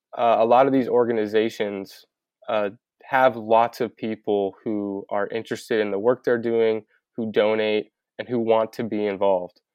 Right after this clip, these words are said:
And the only way that they've been able to get people engaged is through in-person activities, whether that's protests or, or other events like that, which is the only way they,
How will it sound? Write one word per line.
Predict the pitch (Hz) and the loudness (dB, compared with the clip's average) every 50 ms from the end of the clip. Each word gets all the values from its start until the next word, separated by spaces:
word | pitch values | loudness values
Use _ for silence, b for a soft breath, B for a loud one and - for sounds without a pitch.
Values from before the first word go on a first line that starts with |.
| _ _ _ - | _ _ _ -4
And | 117 120 113 110 110 107 104 104 - _ _ _ _ _ _ _ | 0 2 2 2 2 0 -2 -6 -10 _ _ _ _ _ _ _
the | - 127 - | -2 0 2
only | 113 131 139 135 135 135 | 4 4 4 4 4 2
way | 131 120 123 120 120 120 120 117 117 117 | 2 4 6 8 8 10 8 8 6 4
that | 104 - 110 107 - - | 2 0 -2 -2 0 2
they've | 113 110 110 110 101 95 - _ _ _ _ - | 2 2 2 2 -2 -4 -10 _ _ _ _ -2
been | 120 113 113 | 0 0 2
able | 117 120 113 117 113 | 0 0 0 -2 -2
to | - 123 110 | -2 -2 -2
get | 104 113 110 107 - | 0 0 -2 -2 -4
people | - - 117 107 - 120 110 107 | -6 -6 -6 -4 0 2 2 2
engaged | 101 98 98 90 - 117 113 117 113 107 101 101 92 - - - - - | 2 0 -4 -4 -2 0 0 2 2 0 0 -2 -6 -10 -18 -20 -14 -10
is | - 107 101 98 - | -10 -8 -8 -10 -12
through | - - 110 107 107 104 104 104 101 98 95 - _ _ _ _ _ _ _ _ | -14 -10 -6 -4 -4 -2 -2 -2 -4 -4 -6 -8 _ _ _ _ _ _ _ _
in-person | - 131 131 131 117 - - 127 117 113 - - 117 107 107 104 104 107 _ _ _ _ _ - | 0 2 2 2 0 -2 0 0 0 0 0 -2 -2 -2 -2 -4 -8 -10 _ _ _ _ _ -8
activities, | 117 113 - - - 120 104 98 98 98 98 - | -8 -8 -4 -2 -2 -2 0 -2 -4 -6 -4 -2
whether | 110 107 110 104 | -2 0 0 0
that's | 107 101 - - _ | -2 -4 -4 -6 _
protests | - 127 120 117 113 - - 117 110 110 107 - - - - - - | 0 2 2 2 2 0 0 2 2 2 0 -2 -6 -20 -14 -8 -6
or, | 110 101 101 101 101 95 92 - _ _ _ _ _ _ _ - | -4 -2 -2 -2 -2 -4 -6 -8 _ _ _ _ _ _ _ -2
or | 123 113 107 107 | 0 0 2 2
other | 113 110 113 110 101 101 - _ _ _ _ _ _ _ - | 2 2 2 0 0 -2 -8 _ _ _ _ _ _ _ -12
events | 120 107 110 120 113 110 - - - | -6 -2 0 2 2 0 -2 -2 0
like | 117 107 104 - | 0 0 2 2
that, | - 110 107 101 98 - | 2 4 4 4 2 0
which | 107 110 107 - | -4 -10 -10 -10
is | 120 113 | -8 -6
the | 101 123 127 | -4 -2 0
only | 127 131 135 135 131 | 0 2 2 2 2
way | 117 117 117 117 113 110 | 2 4 4 4 4 4
they, | 110 107 104 | 2 -2 -2